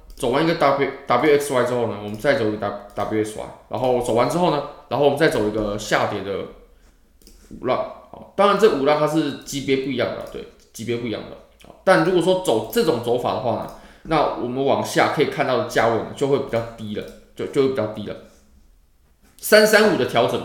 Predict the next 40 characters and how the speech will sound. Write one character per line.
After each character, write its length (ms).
就 80
是 60
这 60
种 240
平 180
台 140
型 120
的 80
调 200
整。 140
那 400
当 140
然 100
我 120
们 120
也 80
不 160
一 60
定 380
能 180
期 200
待 100
它 120
到 160
多 160
低， 180
但 100
是 320
是 140
可 120
以 60
期 200
待 320
它 140
往 200
下 260
呢， 180
会 120
产 280
生 220